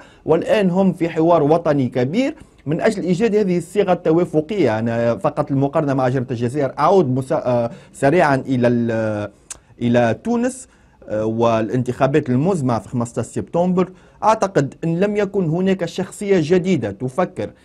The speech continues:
في دخول غمار الاستحقاق، آه، الرئاسي فترة شهر ونص. ممكن، ممكن أقول ممكن،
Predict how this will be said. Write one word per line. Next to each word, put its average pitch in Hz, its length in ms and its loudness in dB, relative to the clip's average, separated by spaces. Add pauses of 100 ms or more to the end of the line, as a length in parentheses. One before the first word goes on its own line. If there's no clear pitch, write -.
(180)
في 123 100 -2
دخول 143 560 0
غمار 120 540 -2
الاستحقاق، 123 720 -4 (480)
آه، 113 320 -4
الرئاسي 180 680 2 (360)
فترة 196 380 -4
شهر 175 260 2
ونص. 196 280 -4
ممكن، 233 420 0
ممكن 165 520 0
أقول 123 320 -2
ممكن، 139 480 -4